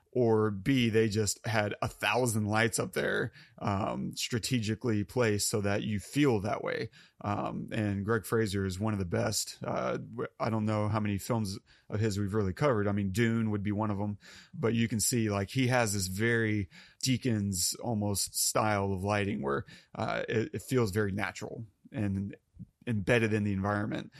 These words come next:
And along with that is you're also not usually adding a lot of these, uh, edge lights, a lot of rim lighting. Uh, and I think that's specifically intentional because it blends the, the characters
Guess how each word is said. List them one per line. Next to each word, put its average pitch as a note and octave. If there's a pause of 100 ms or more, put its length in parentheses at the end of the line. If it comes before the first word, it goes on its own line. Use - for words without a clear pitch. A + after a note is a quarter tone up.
(240)
And A2
along A2+
with C3+
that A2
is G2+ (480)
you're A2+
also A#2+
not A2+ (280)
usually A2+
adding A#2
a G2
lot G#2
of F#2
these, G#2
uh, A2+
edge C#3
lights, -
a B2
lot G#2+
of G2+
rim D3+
lighting. A2+ (340)
Uh, G#2+
and B2
I A#2+
think C3+
that's D3
specifically C3+
intentional A#2 (380)
because A2 (140)
it A2
blends B2
the, A2 (180)
the A#2
characters A#2+